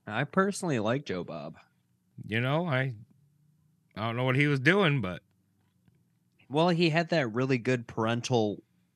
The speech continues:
Speaker 1: look. The look, you know.
Speaker 2: Yeah, the
Speaker 1: You
Speaker 2: look
Speaker 1: have the
Speaker 2: where
Speaker 1: look.
Speaker 2: your eyes glow.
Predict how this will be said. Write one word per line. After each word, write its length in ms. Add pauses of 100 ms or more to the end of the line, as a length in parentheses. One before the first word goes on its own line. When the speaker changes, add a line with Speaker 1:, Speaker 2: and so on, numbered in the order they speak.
Speaker 1:
look. 420 (220)
The 160
look, 340
you 140
know. 320
Speaker 2:
Yeah, 240
the 100
Speaker 1:
You 60
Speaker 2:
look 120
Speaker 1:
have 140
the 100
Speaker 2:
where 180
Speaker 1:
look. 100
Speaker 2:
your 100
eyes 240
glow. 520